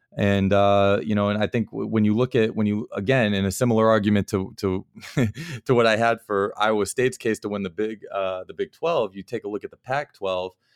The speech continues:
uh, and the rest of the, and the rest of the teams within it.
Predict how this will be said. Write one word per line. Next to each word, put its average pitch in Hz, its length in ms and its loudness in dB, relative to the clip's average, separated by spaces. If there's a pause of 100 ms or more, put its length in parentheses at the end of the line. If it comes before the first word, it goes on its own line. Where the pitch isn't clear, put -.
(260)
uh, 95 320 -4
and 95 100 -10
the 98 60 -4
rest 104 220 -4
of 92 60 -14
the, 101 120 -12 (140)
and 98 100 -8
the 98 60 -6
rest 101 200 -6
of 90 60 -20
the 85 80 -20
teams 101 260 -10
within 110 300 -6
it. 107 140 -6